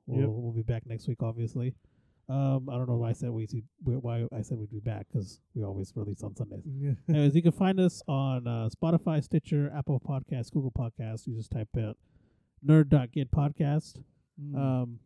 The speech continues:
Speaker 1: and we also have all the links in the description of, of these videos, so, or of this podcast or the YouTube vi-, um, YouTube upload. And then you can also find us on Twitter at nerd get one. And
Speaker 2: Mm.
Speaker 1: then you can find me at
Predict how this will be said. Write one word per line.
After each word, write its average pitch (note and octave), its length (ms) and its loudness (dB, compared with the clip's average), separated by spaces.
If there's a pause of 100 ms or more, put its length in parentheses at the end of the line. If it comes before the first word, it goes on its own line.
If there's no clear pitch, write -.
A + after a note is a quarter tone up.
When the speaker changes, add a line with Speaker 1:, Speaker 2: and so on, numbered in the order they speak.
(140)
Speaker 1:
and C#3 100 0
we D3 60 10
also D#3 280 10
have C#3 140 8
all C#3 100 6
the B2 60 0
links B2 240 -4
in B2+ 60 -6
the A#2 60 -8
description B2 540 -2
of, A2+ 200 -4 (180)
of A2+ 180 -4
these A#2 180 -2
videos, A2 400 -2
so, G#2 340 -2
or A2+ 140 -2
of G2+ 120 -8
this G#2+ 140 -8
podcast G#2+ 580 -6
or G#2+ 200 -4
the A2 80 -4
YouTube A2+ 320 -2
vi-, A2 160 -4 (140)
um, G#2+ 220 -4 (260)
YouTube B2+ 300 2
upload. A#2 400 -2 (580)
And C#3+ 140 0
then D3+ 360 2
you D3+ 80 2
can D3+ 140 6
also D3 520 6
find C#3+ 300 2
us C#3 120 0
on B2 140 0
Twitter D#3+ 460 4
at B2+ 140 -6
nerd C#3 300 0
get C#3+ 180 -2
one. D3 340 -2 (420)
And B2 180 -2
Speaker 2:
Mm. A#2 40 -4
Speaker 1:
then A2+ 360 -2
you A#2+ 60 -4
can B2 120 2
find A#2 280 -4
me B2+ 300 -4
at A2+ 160 -8